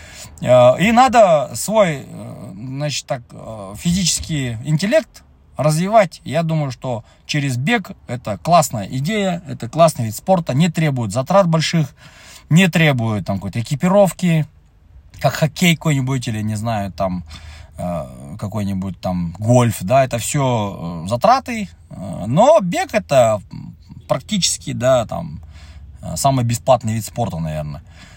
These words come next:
Э, самый такой дешёвый, точнее, да, ну, в плане того, что ни-, ничего не нужно, только кроссовки хорошие нужны, ну, и там какая-то одежда, ну, минимум. Ну, можно бегать даже, блин, не знаю, э, в самых там каких-нибудь там простых штанах или шортах.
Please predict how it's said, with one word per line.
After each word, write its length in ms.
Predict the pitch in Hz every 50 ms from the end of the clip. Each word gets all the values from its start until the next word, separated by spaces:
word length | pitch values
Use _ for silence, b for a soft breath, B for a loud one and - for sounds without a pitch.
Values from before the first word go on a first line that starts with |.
| B B B B -
Э, 140 | 87 85 87
самый 300 | - 143 139 131 123 98
такой 240 | - - - 104
дешёвый, 400 | 101 120 120 - 165 135 113 104
точнее, 400 | 85 90 - - 101 98 90 87
да, 240 | 90 - - 67 127
ну, 80 | 131 127
в 80 | 117
плане 260 | - 151 147 139 131 120
того, 200 | - 139 135 127
что 160 | - - 120
ни-, 220 | 117 120 120 117
ничего 440 | 110 110 123 131 117 - 147 135 131
не 80 | 135 139
нужно, 180 | 135 120 -
только 200 | - 180 160 -
кроссовки 360 | - 165 156 - 160 135 -
хорошие 420 | - - 131 120 120 110 - - 131
нужны, 160 | 147 185 247
ну, 80 | 294 254
и 40 |
там 140 | 175 131 117
какая-то 280 | 101 - 120 104 - 107
одежда, 360 | 117 127 160 185 165 135 110
ну, 120 | 107 117
минимум. 420 | 123 143 147 139 120 107 98 95 110
Ну, 80 | 127
можно 280 | 156 170 170 156 151 156
бегать 320 | 151 151 151 131 135 123
даже, 240 | 120 123 120 117 117
блин, 300 | 110 110 113 107 101 104
не 80 | 107 104
знаю, 300 | 98 92 87 82 78 78 B B B B B B B B -
э, 340 | - 85 80 82 90 87 82 85
в 20 |
самых 440 | - - 131 127 123 117 - - -
там 160 | - 95 92
каких-нибудь 460 | 87 - - - 95 98 101 92 95 -
там 120 | 95 85
простых 320 | - 120 117 - - 131
штанах 360 | - - 113 113 139 135 - -
или 80 | 90
шортах. 340 | 90 - 92 - - -